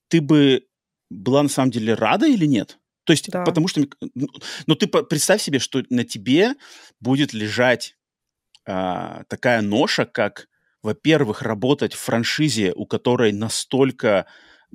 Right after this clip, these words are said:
Speaker 1: большая репутация и такое пристальное внимание ко всей продукции, которая выходит под этим брендом, это раз.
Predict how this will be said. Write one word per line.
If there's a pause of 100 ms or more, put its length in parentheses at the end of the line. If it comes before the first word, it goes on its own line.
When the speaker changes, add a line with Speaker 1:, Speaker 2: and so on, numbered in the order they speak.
(140)
Speaker 1:
большая
репутация (120)
и
такое
пристальное
внимание
ко
всей
продукции,
которая
выходит
под
этим
брендом,
это
раз.